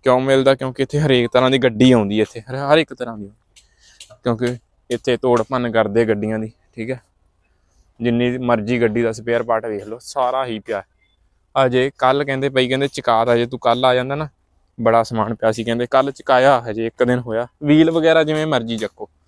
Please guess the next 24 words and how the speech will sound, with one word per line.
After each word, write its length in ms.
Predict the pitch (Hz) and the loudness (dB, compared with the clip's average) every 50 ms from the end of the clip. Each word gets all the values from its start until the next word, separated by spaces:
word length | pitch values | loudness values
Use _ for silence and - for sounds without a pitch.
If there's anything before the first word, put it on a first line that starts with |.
| _ _ _ - - - _ _ _ _ _ 135 123 | _ _ _ -20 -20 -20 _ _ _ _ _ 0 2
ਹਜੇ 180 | 117 127 131 | 4 4 2
ਬਾਈਆਂ 280 | 127 127 120 120 120 120 | 2 0 -2 -2 -2 -2
ਕੋਲੇ 160 | 135 131 127 | -2 -2 0
ਅੰਦਰ 240 | 120 113 107 123 127 | 0 2 2 2 2
ਪਿਆ। 280 | - 117 117 123 143 135 - _ _ _ _ _ _ - - | 2 2 2 2 0 -2 -6 _ _ _ _ _ _ -2 0
ਚਲੋ 160 | 123 120 120 | 2 4 4
ਆਪਾਂ 280 | 117 113 - - 127 | 4 2 0 0 0
ਉਹ 140 | 127 127 131 | 0 0 0
ਨਹੀਂ 120 | 135 135 131 | 0 0 0
ਦਿਖਾਉਂਦੇ, 360 | 131 139 135 131 139 151 151 - _ _ _ _ - | -2 -2 -2 0 0 0 0 -2 _ _ _ _ -2
ਪਰ 100 | 135 135 | 0 0
ਇੱਧਰ 400 | 127 131 135 127 123 139 139 139 - _ _ | 0 0 0 0 2 2 0 0 0 _ _
ਸਾਰਾ 280 | - - 143 135 143 143 | -4 0 0 2 2 0
ਵਿਖਾਤਾ। 380 | 143 - 143 139 127 - 123 | -2 -2 -2 -2 -2 -2 -4
ਜਿੰਨਾ 340 | 127 127 143 156 165 165 165 | -4 -2 -2 -2 0 -2 0
ਮਰਜ਼ੀ 260 | 160 156 143 139 151 | 0 -2 -4 -4 -6
second 280 | 147 156 151 139 147 156 | -8 -6 -8 -6 -6 -6
hand 120 | 151 147 | -6 -8
ਸਮਾਨ 280 | 135 139 135 131 131 135 | -8 -8 -6 -6 -6 -6
ਚੱਕਣਾ 300 | - 127 - 127 127 131 | -8 -10 -10 -8 -10 -10
ਤੁਸੀਂ 200 | 131 131 127 120 | -10 -10 -8 -2
ਚੱਕ 200 | - 127 117 - | 0 0 0 0
ਸਕਦੇ 280 | - 120 123 131 135 139 | 0 0 0 0 0 0
ਜੇ। 140 | 147 147 | 0 -2